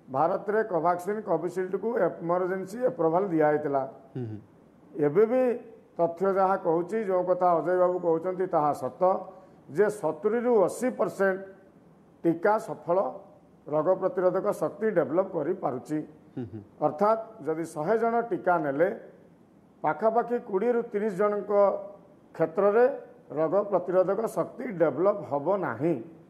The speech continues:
Speaker 1: ବା ସେମାନଙ୍କ କ୍ଷେତ୍ରରେ ଟିକା କୌଣସି କାମ ଦେଉନାହିଁ।
Speaker 2: ହୁଁ, ହୁଁ।
Speaker 1: ଏ ତ ତଥ୍ୟ କହୁଛି।
Speaker 2: ହୁଁ, ହୁଁ।
Speaker 1: କିନ୍ତୁ ବୃହତ ଦୃଷ୍ଟିରୁ ଆମେ ଦେଖିବାକୁ ଗଲେ, ଯେହେତୁ ସତୁରି ବର୍ଷଙ୍କ ଲୋକଙ୍କ କ୍ଷେତ୍ରରେ ଟିକା କାମ ଦେଉଛି, ତାକୁ ଆମକୁ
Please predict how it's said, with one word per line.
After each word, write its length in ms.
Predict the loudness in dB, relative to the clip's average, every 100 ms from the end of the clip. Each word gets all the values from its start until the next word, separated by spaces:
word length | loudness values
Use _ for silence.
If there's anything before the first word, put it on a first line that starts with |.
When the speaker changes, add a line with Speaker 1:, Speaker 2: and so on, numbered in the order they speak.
| -8
Speaker 1:
ବା 120 | -2 0
ସେମାନଙ୍କ 420 | 0 -4 -2 -4
କ୍ଷେତ୍ରରେ 320 | -6 -4 -2
ଟିକା 360 | -2 -4 -2 0
କୌଣସି 400 | 0 -2 -2 -4
କାମ 340 | -4 -4 0
ଦେଉନାହିଁ। 340 | 2 2 2 -4 -10 -20 -12 -8
Speaker 2:
ହୁଁ, 80 |
ହୁଁ। 160 | -8 -10 -18 -20 -2
Speaker 1:
ଏ 60 | 0
ତ 60 | 0
ତଥ୍ୟ 380 | 0 2 4 4
କହୁଛି। 320 | 2 -2 -8 -20 -20 -10
Speaker 2:
ହୁଁ, 80 | -10
ହୁଁ। 140 | -8 -14 -20 _ _ _ -16 -4
Speaker 1:
କିନ୍ତୁ 340 | -2 2 2 2 -2 -12 -20 -16
ବୃହତ 440 | -6 0 2 4 4
ଦୃଷ୍ଟିରୁ 380 | 2 -4 0 0
ଆମେ 160 | 0
ଦେଖିବାକୁ 400 | -4 -4 2 2
ଗଲେ, 160 | 4 2
ଯେହେତୁ 400 | 2 2 0 -2 -10
ସତୁରି 400 | -8 -10 -6 0
ବର୍ଷଙ୍କ 440 | 2 0 -2 -4 -2
ଲୋକଙ୍କ 440 | -2 -2 -2 -2 -2
କ୍ଷେତ୍ରରେ 480 | 0 -2 0 0 0 -2
ଟିକା 240 | -6 -2 -2
କାମ 320 | -2 -6 -2
ଦେଉଛି, 320 | -2 0 -4 -4 -10 -20 -20 -20 -18 -20 -20 -20 -6
ତାକୁ 280 | -4 -2 0 2
ଆମକୁ 380 | 2 0 -2